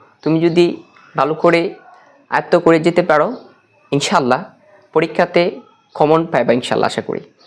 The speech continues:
তো এখন দেখো আমরা সলিউশন করি, দেখো শুরু করি। এখানে প্রথম যে এমসিকিউটা আছে এটার সলিউশন যদি আমরা করি, দেখো এক নাম্বার, f of x equal x to the power four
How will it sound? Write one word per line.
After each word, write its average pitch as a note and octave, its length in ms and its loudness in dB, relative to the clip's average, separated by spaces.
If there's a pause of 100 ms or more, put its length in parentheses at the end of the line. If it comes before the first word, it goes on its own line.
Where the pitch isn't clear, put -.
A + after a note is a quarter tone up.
(440)
তো - 120 -2
এখন F3 280 2
দেখো C#3 200 2
আমরা B2 280 4
সলিউশন E3 440 0
করি, D#3 340 0 (440)
দেখো - 420 0
শুরু D3+ 220 0
করি। C#3+ 340 0 (320)
এখানে G3 420 -2 (1200)
প্রথম F#3+ 440 0
যে E3 460 2 (240)
এমসিকিউটা D#3 520 0
আছে B2 280 -4 (280)
এটার D#3 180 -2
সলিউশন D3+ 400 2
যদি C3+ 160 2
আমরা B2 160 0
করি, C3+ 240 2
দেখো C3 240 0
এক C#3 280 0
নাম্বার, B2+ 240 2 (1300)
f C#3+ 200 0 (120)
of D3+ 60 -6 (460)
x - 20 -20 (1040)
equal C3 360 -4 (540)
x C#3+ 100 -8
to C#3+ 100 -6
the C#3 120 -4
power B2+ 200 2 (140)
four B2 320 0